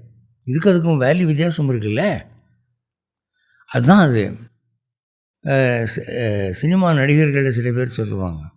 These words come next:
எனக்கு சினிமா சான்ஸே கிடைக்காம போயிட்டாலும் பரவாயில்ல, நாடக மேடையை மட்டும் விட மாட்டேன்.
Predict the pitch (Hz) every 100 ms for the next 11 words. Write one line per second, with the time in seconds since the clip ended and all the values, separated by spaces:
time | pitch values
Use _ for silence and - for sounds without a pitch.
0 | _ _ _ _ _ _ 113 120 113 110
1 | 143 160 160 143 139 131 139 151 131 123
2 | 139 131 123 117 113 120 107 104 101 87
3 | 92 - - _ _ _ _ _ _ _
4 | _ _ _ _ 110 98 120 170 175 156
5 | 139 135 123 127 135 117 117 113 113